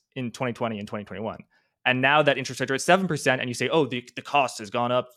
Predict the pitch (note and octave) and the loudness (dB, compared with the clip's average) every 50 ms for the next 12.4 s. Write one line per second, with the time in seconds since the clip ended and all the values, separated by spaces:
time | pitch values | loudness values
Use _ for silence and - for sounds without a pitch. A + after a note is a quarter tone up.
0 | _ _ _ _ _ - B2+ B2+ - B2 C3+ B2+ - D#3 C3+ A2 G#2+ _ - - | _ _ _ _ _ -8 -8 -6 -6 -6 -8 -2 -2 0 -2 -2 -4 _ -8 -6
1 | C3+ C3+ - - C3 C#3+ C3+ - C3 D#3+ E3+ D3+ A#2+ F#2+ - - C#3+ - - F3 | -6 -6 -6 -4 -4 -4 -2 -2 -2 -2 -2 -2 -2 -6 -4 -6 -6 -2 2 2
2 | D3 - - - - _ _ _ - A#2+ B2 C#3 D3+ C#3 D#3+ D#3 D#3+ D#3 D#3 E3 | 2 2 0 -8 -20 _ _ _ -8 -2 0 0 2 4 4 4 4 4 2 0
3 | D3+ - A3 G#3 D3+ C#3+ D3 - _ _ _ _ _ _ - C3+ C3 - D3 C#3 | 2 4 4 6 6 4 2 0 _ _ _ _ _ _ -6 -6 -2 2 4 4
4 | C3+ C3 A#2+ - - _ - - C3 B2+ B2+ B2+ C3 B2+ - - A3 F3 B2+ A#2+ | 4 2 0 -6 -16 _ -10 -4 -4 -2 0 0 0 -2 0 -2 -2 2 2 0
5 | B2+ C#3 - - - B2+ A#2+ A#2+ A#2+ A2+ - - B2 C3 B2 B2 A#2+ A#2+ - - | 0 -2 -6 -2 0 0 0 0 -2 -4 -8 -6 -2 0 2 2 2 0 -2 -4
6 | D#3+ D3+ D#3+ C#3+ D#3 D3+ C#3+ C#3 C#3 C3 B2+ B2+ A#2+ C3 - C#3 C3+ D3+ C#3 B2 | -4 -2 -2 0 2 2 2 2 0 -2 0 0 0 0 -2 -2 -4 -4 -4 -4
7 | - - C3+ C3 C3+ C#3+ E3+ E3+ C3 A#2+ A#2 - _ _ _ _ _ _ - D3+ | -4 -4 -4 -2 -2 0 0 0 0 0 -2 -6 _ _ _ _ _ _ -2 -2
8 | D#3+ C3+ D3+ F3 A#2+ - A2 - - - C#3+ F#3 F3+ D3+ C3 B2 - - - E3 | 2 6 6 6 4 4 -2 -6 -4 0 0 2 2 2 0 -2 -2 2 2 4
9 | D#3+ B2+ G2+ G2 G2 - _ _ - - A#2 A#2 B2 C3+ D3 D#3 F3+ - A#2+ B2 | 4 4 0 -2 -6 -8 _ _ -12 -8 -4 -4 -4 -4 -6 -8 -16 -8 -8 -6
10 | B2 A#2+ A2 A#2 - _ _ _ _ - B2 C#3+ F3 E3+ D3+ C#3 C#3+ C#3+ - C#3+ | -6 -6 -10 -12 -18 _ _ _ _ 2 2 4 4 4 2 -2 -2 -2 -2 -2
11 | D3 D3 - B2+ B2+ C3 B2 - - A2 B2 C3+ D3+ C#3+ - E3+ D#3+ C3+ A#2+ B2 | -2 -2 -2 -6 -4 -4 -4 -4 -4 -6 -4 -4 -4 -2 -2 -2 0 -2 -2 -2
12 | D3+ E3+ - - - G#2+ G2+ G#2 | -2 -4 -4 -4 -8 -8 -8 -10